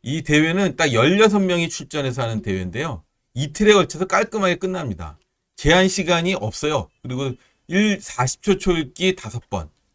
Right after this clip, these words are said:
아주 초속기로 두는 시합이다 보니까 이게 그 유월 십팔 일 날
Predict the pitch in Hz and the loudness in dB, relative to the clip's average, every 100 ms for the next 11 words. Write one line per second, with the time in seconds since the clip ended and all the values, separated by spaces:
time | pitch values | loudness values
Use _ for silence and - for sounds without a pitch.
0 | - 123 151 - - 233 220 202 170 160 | -8 -6 -6 -4 -4 -4 0 0 0 -2
1 | 135 139 123 120 113 104 101 - 165 101 | 0 2 2 0 0 0 -2 2 2 2
2 | - _ _ _ _ _ 131 135 175 143 | -4 _ _ _ _ _ -6 4 6 6
3 | 107 _ _ - 117 104 95 87 98 139 | 0 _ _ -8 -4 -2 -4 -6 -4 4
4 | 185 185 180 - - 202 165 135 87 | 6 6 4 -6 2 2 2 -4 -6